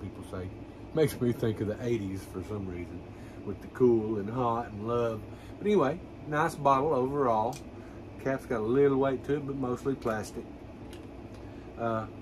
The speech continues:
Lattafa on it here and there. <laughs> But, uh, and I do like the little inset plates. They could have left all the writing off for my part and just went with the little metal plates.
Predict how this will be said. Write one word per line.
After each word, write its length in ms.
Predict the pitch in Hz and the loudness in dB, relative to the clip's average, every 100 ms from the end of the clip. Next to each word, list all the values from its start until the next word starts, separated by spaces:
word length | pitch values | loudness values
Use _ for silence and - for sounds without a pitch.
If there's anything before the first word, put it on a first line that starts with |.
| - - - - - | -14 -14 -14 -14 -8
Lattafa 640 | 107 101 - 107 110 123 110 | -6 -4 0 0 0 -2 -4
on 220 | 117 117 | -2 -2
it 100 | 127 101 | -4 -2
here 220 | 120 123 | -2 -2
and 120 | 117 | -2
there. 280 | 117 113 131 | -4 -4 -6
<laughs> 1200 | - - - - - - - - - - - - | -10 -12 -10 -10 -12 -14 -14 -14 -14 -14 -14 -8
But, 160 | 110 107 | -6 -4
uh, 100 | 107 | -4
and 100 | 117 | -2
I 60 | 131 | 2
do 160 | 139 | 4
like 260 | 147 127 127 | 4 4 2
the 60 | 131 | 2
little 240 | 127 131 | 4 4
inset 420 | 131 131 139 135 - | 4 2 0 0 0
plates. 420 | 123 113 - - - - - - - - - | 0 0 -6 -14 -14 -14 -14 -14 -14 -6 4
They 140 | 120 | 6
could 160 | 120 120 | 6 4
have 80 | 117 | 8
left 260 | 123 - | 6 8
all 160 | 120 120 | 6 6
the 80 | 117 | 6
writing 320 | 131 113 107 | 4 2 -2
off 200 | 107 - | -4 -4
for 80 | 110 | -2
my 180 | 117 | -2
part 300 | 120 113 117 | 0 0 0
and 100 | 117 110 | 0 -8
just 160 | 104 | -6
went 180 | 113 107 | -6 -6
with 120 | 104 | -8
the 60 | 107 | -6
little 260 | 104 104 | -4 -4
metal 260 | 104 110 101 | -4 -4 -4
plates. 480 | - 123 98 - | -4 -4 -4 -10